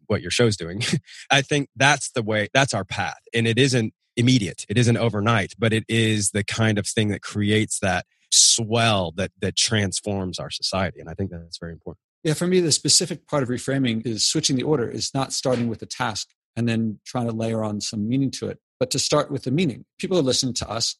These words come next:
Speaker 2: care about something, and I guarantee it's not what you and I care about.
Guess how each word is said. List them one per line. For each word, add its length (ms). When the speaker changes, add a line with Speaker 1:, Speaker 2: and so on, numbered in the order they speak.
Speaker 2:
care 400
about 240
something, 580
and 80
I 60
guarantee 420
it's 140
not 180
what 160
you 100
and 80
I 100
care 200
about. 220